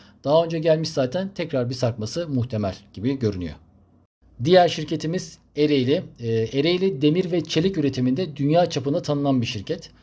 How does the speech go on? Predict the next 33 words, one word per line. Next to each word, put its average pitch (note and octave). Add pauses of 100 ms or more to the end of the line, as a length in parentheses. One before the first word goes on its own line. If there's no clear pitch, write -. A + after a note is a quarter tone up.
(200)
Faaliyetlerine D3+
baktığımız E3
zaman A2
yassı B2+
ve E3
uzun C#3+
çelik D#3+
ürünleri, E3 (300)
alaşımlı C3+
ve E3+
alaşımsız C#3+
demir, D#3+ (220)
çelik D#3
ve D3+
pik -
demir D#3
dökümleri, B2+ (300)
e, A2+
kok - (140)
ve D#3
yan E3
ürünlerinin B2
üretimi B2+ (180)
ile A2
uğraşmaktadır. G#2+ (280)
Şirket D#3
ayrıca E3+
mühendislik D3+
ve D3
proje E3
yönetimi B2+
hizmetleri A2+
sunmakta A2+